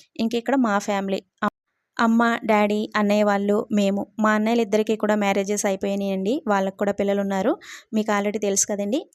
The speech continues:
లాస్ట్ విలేజ్ బ్లాగ్స్‌లో చాలాసార్లు చూపించాను. ఇంకా మా మ్యారేజ్ ఎప్పుడైందో చెప్పలేదు కదండి. మా మ్యారేజ్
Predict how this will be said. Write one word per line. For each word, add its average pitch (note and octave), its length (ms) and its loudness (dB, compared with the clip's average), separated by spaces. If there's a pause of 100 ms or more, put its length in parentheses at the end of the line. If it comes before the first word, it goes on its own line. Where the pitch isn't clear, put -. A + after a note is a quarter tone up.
లాస్ట్ G3 400 -2
విలేజ్ G3 360 0
బ్లాగ్స్‌లో G#3 440 0
చాలాసార్లు G3+ 560 -2
చూపించాను. G3+ 580 -2 (2250)
ఇంకా C4 280 4 (160)
మా A#3+ 140 4
మ్యారేజ్ A#3 380 4
ఎప్పుడైందో A#3 420 2
చెప్పలేదు A3 420 0
కదండి. G#3 340 2 (140)
మా G#3+ 140 4
మ్యారేజ్ A3 480 2